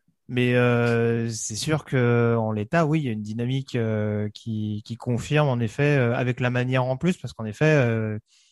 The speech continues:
ils marquent souvent, euh, une trentaine, une quarantaine de points.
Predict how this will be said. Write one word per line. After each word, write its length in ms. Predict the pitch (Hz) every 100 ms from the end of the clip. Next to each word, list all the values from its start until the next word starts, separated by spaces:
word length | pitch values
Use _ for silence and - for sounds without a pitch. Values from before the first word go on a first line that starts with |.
| _ -
ils 120 | 117
marquent 260 | 117 -
souvent, 760 | - - 147 139 147 151 147 135
euh, 480 | 123 120 117 117 113 117 120 123
une 80 | 131 -
trentaine, 460 | - 139 - 147 135
une 100 | 120
quarantaine 560 | 135 131 127 131 127
de 100 | 120
points. 460 | 120 131 143 165